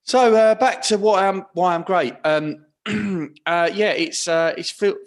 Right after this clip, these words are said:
film prediction, movie prediction, storyline prediction. I'm quite annoyingly good at it.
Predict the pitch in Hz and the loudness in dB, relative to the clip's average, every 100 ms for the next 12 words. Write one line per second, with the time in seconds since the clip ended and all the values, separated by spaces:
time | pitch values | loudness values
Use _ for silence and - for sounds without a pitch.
0 | - 196 190 - 139 - - 110 131 170 | -2 -2 -2 -8 -8 -6 -8 -8 -4 -2
1 | 160 - 127 123 120 110 - 175 160 143 | -4 -6 -6 -6 -6 -8 -4 -2 0 -2
2 | 117 117 117 - 110 104 92 _ _ _ | -4 -8 -8 -8 -10 -12 -18 _ _ _
3 | _ _ _ _ _ - - 143 143 - | _ _ _ _ _ -16 -6 -6 -4 0
4 | 185 139 143 160 156 147 131 123 160 127 | 0 0 -2 -2 -2 -2 -4 -2 -2 -2
5 | 90 95 - | -6 -10 -14